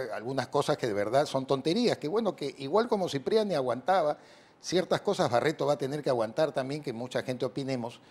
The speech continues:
eh, por lo menos llamándole la atención de la manera más, eh, elevada, de las sandeces que pueda hablar. Eh, estos señores son de carne y hueso como tú y yo, y si quieren incursionar en el terreno político, bueno,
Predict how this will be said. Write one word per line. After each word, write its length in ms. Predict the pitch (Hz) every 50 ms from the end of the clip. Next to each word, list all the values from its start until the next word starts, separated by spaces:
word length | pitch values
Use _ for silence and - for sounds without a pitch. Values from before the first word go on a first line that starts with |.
| - - - - _ -
eh, 160 | - 101 101
por 160 | 87 - 107
lo 80 | 101 117
menos 220 | 131 131 131 120
llamándole 420 | 113 110 117 127 135 131 127 120 120
la 120 | 110 104
atención 360 | 101 - 110 107 - 143 151
de 100 | 139 127 104
la 80 | 98
manera 280 | 98 107 120 131 123 123 120
más, 320 | 120 135 131 120 - -
eh, 440 | 120 104 101 98 90 90 87 82 104
elevada, 580 | 110 110 123 131 143 156 147 127 127 135 131 - - - - - - _ _
de 140 | 107 120 117
las 160 | 113 113 107
sandeces 440 | - 120 113 120 151 147 - 135 -
que 100 | - 101
pueda 300 | - 123 131 127 120 120 - -
hablar. 480 | 101 101 104 143 180 175 139 - - - -
Eh, 260 | 196 175 - - - -
estos 240 | 131 - - 165 -
señores 320 | 143 131 147 160 156 151
son 120 | 123 151 156
de 100 | 147 131
carne 240 | - 156 156 151 135
y 40 |
hueso 240 | 127 156 147 - 151
como 220 | 120 113 104 107 107
tú 160 | - 151 156
y 100 | 143 131 147
yo, 200 | 196 190 - - - - - - _ _
y 60 | -
si 120 | - - -
quieren 280 | - 170 170 180 165
incursionar 560 | 147 123 - 123 107 - 117 110 139 165 175
en 80 | 175 147
el 100 | 127 -
terreno 340 | - 120 131 160 170 165 -
político, 520 | - 131 147 180 190 - 208 208 190 175 -
bueno, 320 | 127 117 135 175 220 262